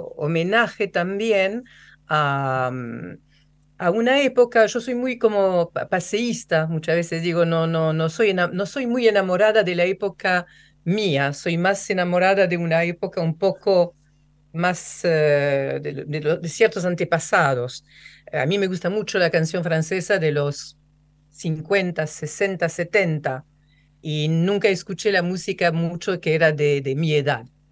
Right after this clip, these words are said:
<clears throat> que era un poco posterior. Entonces, bueno, eh, c-, creo que la personalidad también de Bárbara, la, lo-, lo-,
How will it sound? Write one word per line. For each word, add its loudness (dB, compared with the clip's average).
<clears throat> 0
que -4
era 2
un -2
poco -2
posterior. -6
Entonces, -2
bueno, 2
eh, -6
c-, -4
creo 4
que 4
la 2
personalidad 2
también -2
de -2
Bárbara, 4
la, 0
lo-, -4
lo-, -6